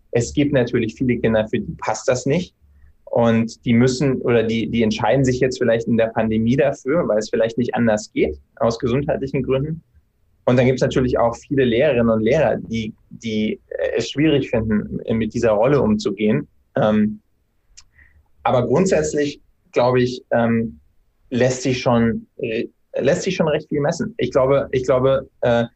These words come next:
es ist ja in, in, in, in deutschen Schulen vor allem so, dass, dass einfach gar nichts gemessen wird oder, oder sehr, sehr, sehr wenig,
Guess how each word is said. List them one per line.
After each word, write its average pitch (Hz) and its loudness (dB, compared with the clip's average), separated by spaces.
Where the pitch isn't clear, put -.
es 123 0
ist 127 0
ja 127 2
in, 120 2
in, 120 0
in, 120 0
in 120 0
deutschen 135 2
Schulen 131 0
vor 127 0
allem 120 2
so, 120 0
dass, 113 0
dass 120 0
einfach 123 0
gar 120 0
nichts 127 -4
gemessen 107 -6
wird 107 -2
oder, 104 0
oder 113 -2
sehr, 123 0
sehr, 120 0
sehr 110 2
wenig, 117 -2